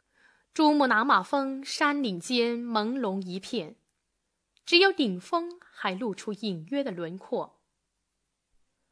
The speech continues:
王富周、屈银华和贡布三人匍匐在地上，依靠着星光和反照的血光辨认路途，每前进一步都要付出巨大努力。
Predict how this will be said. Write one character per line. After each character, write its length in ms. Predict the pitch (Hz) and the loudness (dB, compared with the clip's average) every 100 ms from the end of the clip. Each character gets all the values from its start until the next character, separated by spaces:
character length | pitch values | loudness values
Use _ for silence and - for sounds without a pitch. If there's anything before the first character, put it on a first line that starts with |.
| _ _ | _ _
王 200 | 247 226 | 2 2
富 160 | 233 254 | 0 -4
周、 460 | - 302 302 302 - | 2 2 2 -4 -16
屈 280 | - - 381 | -12 0 2
银 200 | 311 233 | 4 0
华 340 | - 190 190 269 | 0 2 4 0
和 220 | - 185 | -2 -2
贡 260 | 381 320 | 0 -2
布 160 | 185 180 | -2 -2
三 240 | 170 254 | 0 -2
人 340 | 233 175 170 - _ | 0 0 -2 -8 _
匍 240 | - 214 247 | -4 -2 -2
匐 220 | - 180 | -2 -4
在 180 | 233 180 | -4 -6
地 220 | 240 165 | -6 -2
上， 300 | - 165 - _ _ - - - - | 2 2 0 _ _ -20 -20 -20 -4
依 160 | 277 277 | 4 4
靠 180 | 294 254 | 4 2
着 120 | 214 | 2
星 320 | - 339 330 | 0 0 2
光 320 | 320 302 311 | 6 6 4
和 200 | 311 254 | 2 4
反 320 | 254 269 220 220 | 6 6 6 6
照 140 | 294 | 4
的 80 | 240 | 4
血 300 | - 214 180 | 0 2 4
光 340 | 311 311 320 - | 4 2 -2 0
辨 240 | 285 190 | 2 2
认 200 | 202 175 | 0 -2
路 140 | 214 170 | -2 -8
途， 420 | - 165 170 - _ _ - | -8 -8 -8 -12 _ _ 2
每 240 | 240 202 | 4 4
前 260 | 185 226 214 | 2 -2 0
进 260 | 294 185 | 0 -2
一 140 | 185 220 | -4 -4
步 460 | 311 202 175 _ _ | -2 -2 -4 _ _
都 120 | 254 | -2
要 140 | 247 165 | -2 -6
付 220 | - 175 | -6 -6
出 200 | - 233 | -6 -8
巨 280 | - 302 214 | -4 -6 -4
大 300 | - 185 165 | -2 -4 -4
努 200 | 160 143 | -10 -8
力。 320 | 196 156 | -6 -8